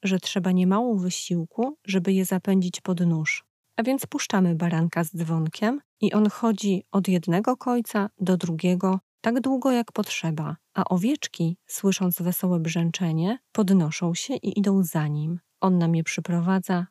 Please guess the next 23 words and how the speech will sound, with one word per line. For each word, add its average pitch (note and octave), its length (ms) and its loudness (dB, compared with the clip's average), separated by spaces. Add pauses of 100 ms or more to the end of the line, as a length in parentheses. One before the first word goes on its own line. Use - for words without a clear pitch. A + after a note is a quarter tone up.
wprost - 480 -6
pod F#3 180 -4
nóż. D3+ 500 -2 (140)
I F#3+ 60 2
za F3 120 2
każdym G#3+ 400 2
razem F#3+ 480 0 (160)
dostaje E3+ 500 0
kromkę A3+ 480 0
chleba F3+ 540 0 (160)
posypanego E3 680 -2
solą. D#3 560 -4 (220)
On G3+ 140 2
to G#3 120 2
bardzo F3+ 440 2
lubi. D3 400 -6 (180)
I A3 80 0
to C#4 100 2
jest C#4+ 280 -2
nagroda F#3 480 0
za A3 140 -2
jego A#3+ 240 -2
pracę. D3+ 580 -6